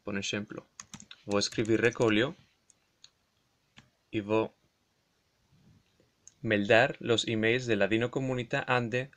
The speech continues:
aparece este verbo, por ejemplo. Recolio.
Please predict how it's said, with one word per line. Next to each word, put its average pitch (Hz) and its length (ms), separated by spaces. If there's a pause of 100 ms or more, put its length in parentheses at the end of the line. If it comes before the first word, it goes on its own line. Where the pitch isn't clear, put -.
aparece 104 720 (580)
este 113 300
verbo, 110 420 (120)
por 101 160
ejemplo. 104 500 (3500)
Recolio. - 800